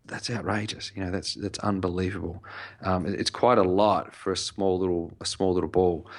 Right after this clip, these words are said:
But in order to hold it together with adding, without adding too much more, they've used dates to do it. So the ingredient list is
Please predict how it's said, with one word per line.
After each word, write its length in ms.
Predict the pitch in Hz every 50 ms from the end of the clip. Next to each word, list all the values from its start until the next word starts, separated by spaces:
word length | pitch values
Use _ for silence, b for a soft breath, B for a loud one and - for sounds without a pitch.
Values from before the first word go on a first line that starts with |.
| B B B B
But 300 | - 123 - - - - - - -
in 140 | - 120 123
order 180 | 123 123 120
to 60 | 110 101
hold 180 | 113 117 113
it 100 | 107 92
together 280 | - - 110 104 104 101
with 100 | 98 101
adding, 300 | 101 107 107 104 107 -
without 240 | - 101 101 107 107
adding 240 | 107 101 98 98 95
too 200 | 90 - 104 95
much 220 | 92 87 - -
more, 320 | 113 127 131 101 92 90 - B B B B B B B
they've 180 | - 101 95 95
used 480 | 104 104 104 104 98 92 - - - -
dates 260 | 113 107 104 78 -
to 140 | - - -
do 160 | 123 135 120
it. 120 | 85 -
So 300 | - - 117 110 110 113 - 113 - 107
the 300 | 110 113 113 110 - 113
ingredient 800 | 110 101 - - - - 117 113 127 147 170 202 208 156 - 92
list 420 | 95 95 87 - - - - - _ _ _ _ _ _ _ _
is 460 | - 104 104 101 101 101 95 95 -